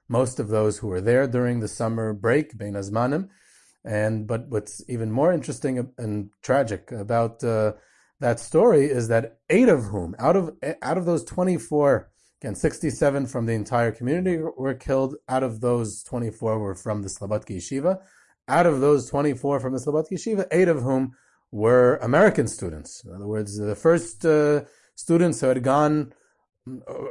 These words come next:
across the ocean to study in a yeshiva, which was for the nineteen twenties, e-, extremely uncommon,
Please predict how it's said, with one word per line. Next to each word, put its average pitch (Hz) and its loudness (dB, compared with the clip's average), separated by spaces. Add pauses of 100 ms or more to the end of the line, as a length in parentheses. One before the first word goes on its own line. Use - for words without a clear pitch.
across 151 2
the 180 0
ocean 156 4
to 123 -6
study 151 0
in 139 0
a 120 0
yeshiva, 160 2 (540)
which - -20
was 90 -12
for - -10
the 101 -4
nineteen 113 -2
twenties, 127 2
e-, 90 -8 (160)
extremely 143 0
uncommon, 147 0